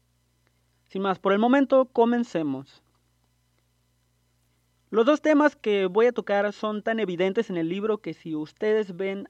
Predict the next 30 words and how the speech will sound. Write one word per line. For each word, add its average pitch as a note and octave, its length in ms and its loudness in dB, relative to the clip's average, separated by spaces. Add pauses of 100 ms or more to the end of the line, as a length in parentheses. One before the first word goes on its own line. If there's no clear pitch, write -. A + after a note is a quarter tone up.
análisis F3+ 880 -6
o F#3+ 160 -2
reseñas, F3+ 580 -8 (880)
podrán B3 280 4
percatarse B3+ 540 2
de A#3 100 0
que G3 100 -4
la F3+ 60 0
mayoría F3 480 0
toca F3+ 460 -6
uno B3 480 0
o E3+ 200 0
ambos E3 300 -4
temas. C#3+ 500 -10 (840)
Estos B3+ 260 -2
temas B3 320 2
son B3 220 0
el A#3+ 160 -2
de F#3 240 -2
unos A3+ 260 -6
infinitos A#3 440 -2
más A3+ 180 -2
grandes A3+ 360 -2
que B3+ 120 2
otros A#3+ 460 0 (200)
y C#4+ 200 -2
el C#4 140 2
tema F#3 360 -4
del F3 220 -4
amor. D3 340 -6